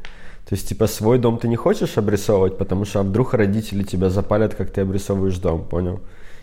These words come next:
И как бы это не очень здоровая идея, как бы тебе кажется, а школа — это достаточно безопасное место, то есть, типа, safe place такой, понял? Который ты знаешь, ты изучил его, ты понимаешь, что там, типа, вечером никого не будет, как бы, и ты можешь спокойно прийти ее обрисовать. Все,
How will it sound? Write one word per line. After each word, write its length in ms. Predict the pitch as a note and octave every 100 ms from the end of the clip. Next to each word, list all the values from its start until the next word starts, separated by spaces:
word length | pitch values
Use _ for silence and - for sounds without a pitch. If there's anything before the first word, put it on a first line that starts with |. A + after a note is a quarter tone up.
| -
И 100 | F#2+
как 240 | G2 G#2 G2
бы 80 |
это 260 | G2 F#2+ G2
не 80 | G2+
очень 380 | G#2+ G2 G2 F#2+
здоровая 560 | F#2 F#2+ F#2 F#2 F2+
идея, 320 | F2 F2+ G#2
как 240 | G#2 F#2 F2+
бы 180 | F#2 F2+ - - -
тебе 240 | - F#2
кажется, 520 | F#2 G2 - - F#2
а 20 | F2+
школа — 320 | - G2+ B2+
это 100 | B2
достаточно 360 | G2+ G2+ G2 G2
безопасное 600 | G2 F#2+ G2 G2+ - F#2+
место, 340 | F#2+ A2+ -
то 120 | F#2
есть, 140 | G2 -
типа, 180 | F#2 G2+
safe 360 | - F2+ -
place 240 | F#2+ G#2+ -
такой, 240 | - F#2+
понял? 380 | - F#2+ F#2+ F2+ - - -
Который 300 | - F#2+ G#2+
ты 140 | G#2 G#2
знаешь, 440 | G2+ G2 G2+ - -
ты 120 | G2+
изучил 480 | F#2 F2+ - G2+ A#2
его, 140 | C3
ты 120 | C3 F2
понимаешь, 400 | F#2+ F#2 F#2 F2+
что 140 | F2
там, 200 | F2 F2+
типа, 220 | F2 -
вечером 460 | E2+ F2+ - F2 F2
никого 280 | F2 F2+ F2
не 120 | F2
будет, 360 | E2+ C#3 D#3+
как 240 | - A#2 G2+
бы, 140 | G2 - - -
и 60 | G2+
ты 120 | G2
можешь 340 | F#2+ G2 F#2+ F2+
спокойно 440 | - E2+ G2+ C3
прийти 340 | F#2 F#2+ -
ее 180 | G#2+ G2+
обрисовать. 600 | F#2+ F#2+ F#2+ G2 G2 -
Все, 320 | - - F#2+